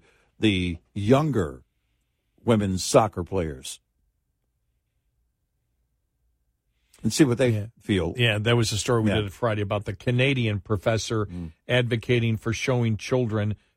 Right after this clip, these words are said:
Speaker 2: pictures of genitals, and the sooner the better at a very young age.
Speaker 1: Yeah. Yeah.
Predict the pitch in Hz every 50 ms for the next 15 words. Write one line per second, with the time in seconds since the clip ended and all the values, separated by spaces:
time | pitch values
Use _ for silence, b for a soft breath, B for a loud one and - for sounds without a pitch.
0 | _ - - 185 180 - - - 170 160 151 147 139 123 - - - 127 120 104
1 | 92 95 135 139 135 123 104 - 120 110 107 110 107 - - - - _ _ _
2 | _ _ _ _ _ _ _ _ _ _ _ _ _ _ _ _ - 117 120 120
3 | 127 - 131 110 127 117 - - - - - 196 202 202 202 196 180 160 139 117
4 | 98 - - 156 160 143 123 110 107 110 110 110 101 92 120 123 127 123 120 113
5 | 107 110 113 110 107 104 98 92 85 82 - - - _ _ _ _ _ _ _
6 | _ _ _ _ _ _ _ _ _ _ - 85 76 - - _ _ _ _ _
7 | _ _ _ _ _ _ _ _ _ _ _ _ _ _ _ _ _ _ _ _
8 | _ _ _ _ _ _ _ _ _ _ _ - 196 196 123